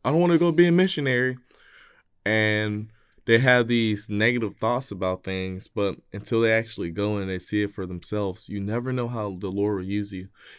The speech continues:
And he wants you to submit. He doesn't wanna make your life boring. He wants you to submit, and he wants to be in your life, and he wants to give you the greatest life possible.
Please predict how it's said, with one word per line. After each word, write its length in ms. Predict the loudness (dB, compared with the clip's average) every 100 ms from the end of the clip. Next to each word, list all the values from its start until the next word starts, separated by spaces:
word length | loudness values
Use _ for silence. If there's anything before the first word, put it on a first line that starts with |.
| -20 -6
And 140 | 0
he 60 | 2
wants 240 | 2 0
you 80 | -4
to 80 | -4
submit. 480 | -4 -2 0 -2 -4 _ _ _
He 80 | 0
doesn't 280 | 2 2 0
wanna 340 | -2 -2 -2 -4 _
make 220 | -6 -2
your 120 | -2
life 260 | -2 -2 -6
boring. 480 | -6 -4 -4 -6 -10 -12
He 60 | -6
wants 200 | -4 -4
you 80 | -6
to 60 |
submit, 540 | -6 -8 -6 -4 -4 -8
and 120 | -10 -6
he 100 | -4
wants 220 | -4 -6
to 80 | -8
be 300 | -6 -4 -6
in 80 |
your 140 | -6 -6
life, 380 | -8 -8 -10 -14
and 120 | -10
he 120 | -6 -4
wants 220 | -6 -6
to 60 | -6
give 180 | -6
you 100 | -4
the 80 | -8
greatest 500 | -6 -6 -4 -6 -10
life 240 | -10 -10 -10
possible. 600 | -12 -10 -14 -20 -20